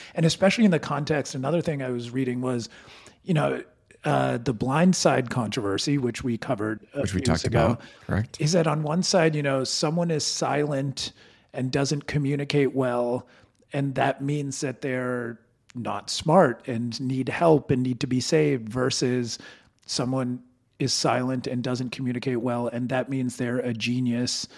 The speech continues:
Speaker 1: and misunderstood by society. And
Speaker 2: Oh,
Speaker 1: yeah.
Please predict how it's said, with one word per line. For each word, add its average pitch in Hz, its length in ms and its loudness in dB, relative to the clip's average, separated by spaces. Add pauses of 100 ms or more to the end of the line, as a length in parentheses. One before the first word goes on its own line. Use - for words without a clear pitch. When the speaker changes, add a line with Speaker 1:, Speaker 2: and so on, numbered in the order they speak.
(220)
Speaker 1:
and 123 480 -4
misunderstood 120 680 -2
by 113 140 -2
society. 117 580 -4
And 98 100 2
Speaker 2:
Oh, 80 280 2
Speaker 1:
yeah. 120 180 0